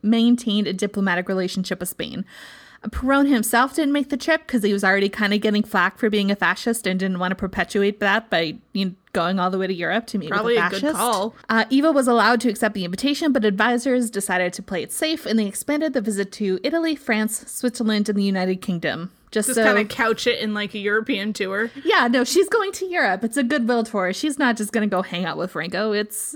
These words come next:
Speaker 1: it's a whole thing. This trip was dubbed a Rainbow Tour, and it kicked off in Madrid, where she was welcomed by more than three million people.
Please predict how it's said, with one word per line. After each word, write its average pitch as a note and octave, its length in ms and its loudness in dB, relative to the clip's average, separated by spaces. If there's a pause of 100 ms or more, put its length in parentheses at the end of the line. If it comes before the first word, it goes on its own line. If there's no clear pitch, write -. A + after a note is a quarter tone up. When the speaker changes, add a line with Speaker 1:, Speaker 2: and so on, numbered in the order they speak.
(140)
Speaker 1:
it's B3+ 160 -8
a C4+ 60 0
whole D#4 220 0
thing. G3+ 280 -6 (260)
This B3 200 2
trip F4 200 -2
was D#4+ 120 0
dubbed G#3+ 260 2
a F#3+ 100 0
Rainbow D4 360 0
Tour, F#3 240 -2
and F#3 160 -4
it G3+ 80 -6
kicked C#4+ 220 -4
off D4+ 180 0
in D4 120 0
Madrid, G3+ 380 2
where F3+ 100 0
she F#3+ 140 -2
was F#3 180 0
welcomed A3+ 360 4
by G#3 80 4
more F#3+ 240 2
than F#3+ 180 -2
three C4+ 420 -4
million G3+ 380 0
people. E3 480 -6